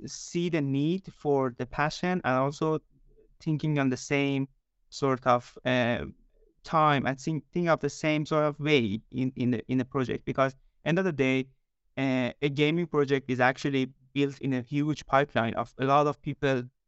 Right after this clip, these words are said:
coordinating and working together to ship a final product, right? And, uh, having s-, some one person that, or many people that aren't really familiar with that pipeline is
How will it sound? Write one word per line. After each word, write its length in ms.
coordinating 760
and 160
working 340
together 480
to 160
ship 240
a 60
final 340
product, 460
right? 260
And, 240
uh, 200
having 440
s-, 160
some 380
one 220
person 520
that, 180
or 200
many 300
people 420
that 220
aren't 380
really 240
familiar 520
with 200
that 240
pipeline 580
is 300